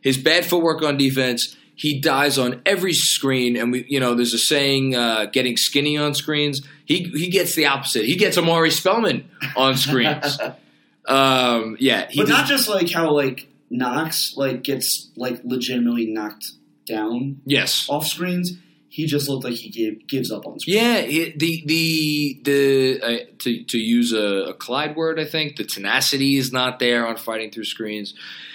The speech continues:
Speaker 1: It's, um,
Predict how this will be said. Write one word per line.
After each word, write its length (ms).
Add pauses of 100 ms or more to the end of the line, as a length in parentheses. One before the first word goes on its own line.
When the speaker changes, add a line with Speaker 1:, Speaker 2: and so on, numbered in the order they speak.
(200)
Speaker 1:
It's, 680 (640)
um, 680